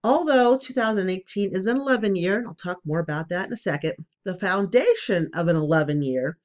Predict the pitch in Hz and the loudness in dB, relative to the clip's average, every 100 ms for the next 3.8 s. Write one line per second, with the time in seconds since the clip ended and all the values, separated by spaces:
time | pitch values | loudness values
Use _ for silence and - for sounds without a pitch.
0 | _ _ - 262 226 202 208 - - 240 | _ _ 2 2 2 -2 -2 -6 -6 0
1 | 170 - - _ - 180 165 160 165 147 | 0 0 -8 _ -6 -4 -4 -4 -6 -6
2 | _ _ _ - 320 330 240 233 226 202 | _ _ _ -4 -4 0 0 2 0 0
3 | 196 196 196 - 185 180 175 | 2 0 -4 -4 0 2 0